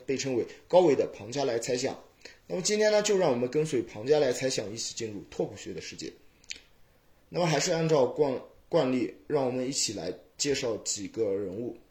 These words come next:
首先是刚刚提到的这一位，啊，猜想的提出者庞加莱。庞加莱呢，他是著名的法国数学家，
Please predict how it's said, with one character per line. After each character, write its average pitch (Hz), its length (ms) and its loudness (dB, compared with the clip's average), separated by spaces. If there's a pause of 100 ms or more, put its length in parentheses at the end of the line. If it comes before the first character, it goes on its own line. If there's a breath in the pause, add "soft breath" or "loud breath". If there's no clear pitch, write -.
(260 loud breath)
首 - 140 -8
先 160 220 2
是 185 260 4
刚 147 200 0
刚 160 100 2
提 156 160 -4
到 127 120 2
的 117 80 2
这 113 180 0
一 107 40 -2
位， 101 180 -2 (300 loud breath)
啊， 67 420 -8
猜 143 200 -2
想 117 200 -4
的 95 180 -6
提 - 200 -8
出 151 140 -6
者 123 240 -4
庞 98 180 -14
加 135 140 -2
莱。 104 200 -4 (1040 loud breath)
庞 139 160 -2
加 202 100 4
莱 175 140 4
呢， 165 100 4
他 170 140 2
是 160 140 -2
著 185 120 -4
名 135 120 0
的 117 100 0
法 - 240 -6
国 117 220 -4
数 - 160 -4
学 117 160 -2
家， 113 200 -2